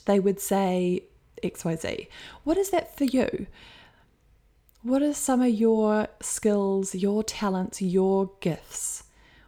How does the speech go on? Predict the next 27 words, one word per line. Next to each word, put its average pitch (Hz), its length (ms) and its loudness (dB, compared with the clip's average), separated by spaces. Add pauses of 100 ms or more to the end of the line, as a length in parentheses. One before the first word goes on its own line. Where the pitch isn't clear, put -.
What 202 140 2
are 208 40 4
you 214 160 0
really 202 380 4
good 185 200 2
at? 180 440 0 (180)
What, 185 380 -4 (180)
what 202 220 0
did 208 180 2
you 208 80 4
excel 180 460 0
at - 160 -2
at 180 120 -6
school? 175 400 0
What 180 140 0
did 180 160 0
you 196 80 4
love 180 320 0
when 175 120 2
you 175 100 0
were 170 60 0
younger? 165 580 -2 (460)
What 190 140 2
do 202 60 4
you 214 140 4
naturally 185 640 -2
do 170 400 -2